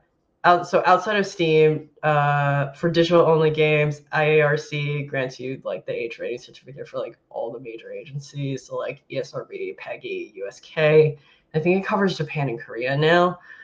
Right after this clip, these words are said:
Um, it's different for physical copies if you're gonna do that. Uh, Steam doesn't require it, so the trailer's a little bit easier for Steam. Let's see. Okay, gifs. Uh,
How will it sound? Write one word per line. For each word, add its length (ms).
Um, 420
it's 160
different 260
for 120
physical 420
copies 640
if 140
you're 80
gonna 240
do 220
that. 500
Uh, 160
Steam 760
doesn't 200
require 500
it, 120
so 100
the 100
trailer's 420
a 40
little 200
bit 200
easier 320
for 120
Steam. 600
Let's 160
see. 500
Okay, 340
gifs. 520
Uh, 520